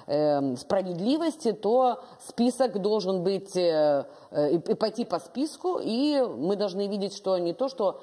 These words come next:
раз в три месяца вот появился у нас Василий Ботнарь. Э, сколько этих людей есть, они находятся в стране, вот, пожалуйста, э, пусть прокуратура дальше продолжает, если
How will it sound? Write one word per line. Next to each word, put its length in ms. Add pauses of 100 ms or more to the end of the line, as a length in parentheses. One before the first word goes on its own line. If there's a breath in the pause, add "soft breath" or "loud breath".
(120)
раз 220
в 60
три 120
месяца 300
вот 140
появился 360
у 40
нас 260 (160 loud breath)
Василий 360
Ботнарь. 460 (240 loud breath)
Э, 280 (180)
сколько 380
этих 240
людей 340
есть, 240
они 160
находятся 380
в 40
стране, 400
вот, 360
пожалуйста, 640 (320 loud breath)
э, 240 (200)
пусть 280
прокуратура 680
дальше 460
продолжает, 720
если 260